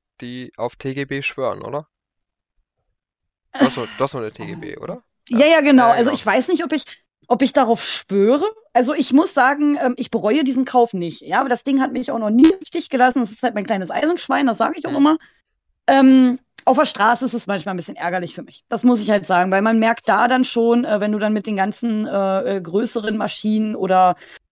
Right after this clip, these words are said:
Speaker 2: ja, wir haben ja auch zum Beispiel, ähm, eine Can-Am, eine se-, nee, eine fünfhundertsiebziger, glaub ich, ist es, ähm,
Speaker 1: Hm.
Speaker 2: die jetzt eigentlich gar keinen großen Unterschied macht und selbst die geht halt besser vorwärts als meine.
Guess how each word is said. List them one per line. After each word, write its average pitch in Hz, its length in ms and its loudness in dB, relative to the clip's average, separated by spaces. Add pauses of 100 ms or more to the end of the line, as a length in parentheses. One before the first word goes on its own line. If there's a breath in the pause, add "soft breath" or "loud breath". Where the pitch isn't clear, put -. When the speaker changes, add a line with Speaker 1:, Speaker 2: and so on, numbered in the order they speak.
(340)
Speaker 2:
ja, 180 220 0
wir 180 120 0
haben 226 120 0
ja 240 100 2
auch - 140 -6
zum - 200 -4
Beispiel, 214 500 0
ähm, 202 300 -2
eine 202 120 -2
Can-Am, 240 520 4
eine 214 320 2
se-, 226 1080 -4
nee, 226 120 -2
eine 220 120 -4
fünfhundertsiebziger, 233 840 0
glaub 214 160 2
ich, 233 100 -6
ist 226 160 -4
es, 226 240 -2
ähm, 202 340 0
Speaker 1:
Hm. 117 160 -14 (560)
Speaker 2:
die 202 120 -8
jetzt 247 200 2
eigentlich 262 240 2
gar 247 140 0
keinen 254 180 2
großen 240 240 0
Unterschied 247 340 0
macht 247 160 -2
und 208 80 -4
selbst 185 260 -4
die 269 100 4
geht 185 140 -4
halt 175 120 -4
besser 185 220 -4
vorwärts 196 340 -4
als - 140 -8
meine. 202 320 -2